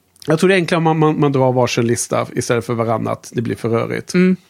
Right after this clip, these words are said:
Speaker 2: Ska vi ta den lite s-, snabbt då
Speaker 1: Ja.
Speaker 2: kanske? För vi kommer ju ta din säkert lite snabbt också, eh, vi är så många.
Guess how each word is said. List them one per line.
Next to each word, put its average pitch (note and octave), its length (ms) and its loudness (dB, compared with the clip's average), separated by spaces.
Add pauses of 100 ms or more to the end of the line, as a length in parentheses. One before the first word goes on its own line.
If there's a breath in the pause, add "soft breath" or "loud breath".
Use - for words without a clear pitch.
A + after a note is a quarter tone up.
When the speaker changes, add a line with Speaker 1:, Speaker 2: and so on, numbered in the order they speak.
(380 loud breath)
Speaker 2:
Ska - 200 -4
vi D#3+ 60 -2
ta F3 120 2
den D#3+ 140 2
lite D#3 160 0
s-, - 280 -6
snabbt - 420 -2 (160)
då - 80 0
Speaker 1:
Ja. D3 180 2
Speaker 2:
kanske? A#3 200 -2
För D3+ 180 0
vi D3 120 2
kommer C#3+ 160 2
ju C#3+ 40 2
ta D3 120 0
din D3+ 460 0 (400)
säkert D#3+ 280 -4
lite - 160 -4
snabbt - 260 -6
också, - 160 -6
eh, F3+ 80 0 (360)
vi F#3 160 -4
är F3 40 -2
så - 140 -4
många. E3 200 -2